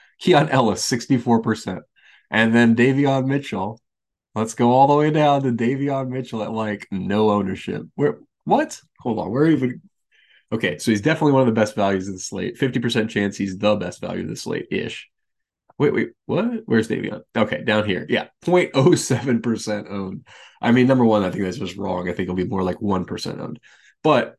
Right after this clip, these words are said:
if he's gonna be point oh seven percent owned, yeah, I'm gonna be fifty percent Davion. And when it doesn't happen, I'm just gonna say, "Yeah, it was better than point one percent chance." I gotta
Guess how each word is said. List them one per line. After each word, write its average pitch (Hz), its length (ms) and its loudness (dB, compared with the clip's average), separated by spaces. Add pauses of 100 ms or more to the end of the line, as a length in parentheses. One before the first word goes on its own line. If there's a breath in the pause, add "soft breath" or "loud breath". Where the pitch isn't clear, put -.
(420)
if 147 100 0
he's 226 140 6
gonna 202 140 4
be 175 100 4
point 180 240 2
oh 160 80 2
seven 160 260 0
percent 143 360 0
owned, 131 320 0
yeah, 113 420 -4
I'm 113 140 -6
gonna 160 140 -2
be 139 100 -2
fifty 143 260 -6
percent 117 380 -6
Davion. 104 580 -4
And 113 360 -2
when 107 180 -4
it 113 80 -2
doesn't 107 260 -4
happen, 120 260 -6
I'm 107 100 -2
just 107 140 -8
gonna 110 120 -6
say, 110 300 -4 (420)
"Yeah, 92 220 -4 (460 soft breath)
it - 120 2
was 139 100 6
better 120 260 4
than 107 160 2
point 113 260 0
one 98 160 -2
percent 90 340 -10
chance." - 280 -10
I 117 120 -2
gotta 117 240 0